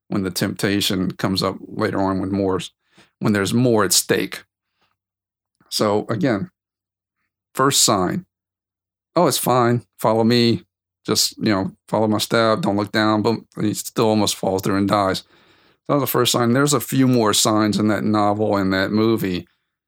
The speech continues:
where Lewis should have been like, "Oh, maybe, maybe I shouldn't be listening to this old guy. You know, he's leading me wrong." But, uh, of course, that's not the course of the story, <laughs> as you know.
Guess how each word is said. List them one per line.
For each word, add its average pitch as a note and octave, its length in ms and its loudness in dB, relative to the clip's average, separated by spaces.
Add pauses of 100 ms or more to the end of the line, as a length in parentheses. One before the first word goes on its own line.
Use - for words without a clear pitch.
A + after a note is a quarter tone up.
(180)
where F#2 200 -2
Lewis G#2 320 0
should - 160 0
have G2 60 -6
been F#2+ 100 -4
like, F#2 180 -6
"Oh, G2+ 260 0 (420)
maybe, C#3 340 0 (240)
maybe E3 240 0
I C3 80 0
shouldn't - 280 2
be A#2+ 80 2
listening A2 400 2
to - 80 -2
this F#2 200 0
old G2 240 0
guy. F#2+ 240 0
You G2 120 0
know, G2+ 120 2
he's G#2+ 220 0
leading G#2 340 2
me G2+ 60 0
wrong." F#2+ 460 -2 (1120)
But, G#2 280 0
uh, G2+ 120 0
of G2 140 -4
course, G#2 260 0
that's G2+ 300 -2
not G2+ 200 -2
the - 80 -10
course - 300 -2
of A2 60 0
the F#2 60 -2
story, - 640 0
<laughs> - 40 -2
as D3 220 2
you C3 140 4
know. A2 340 2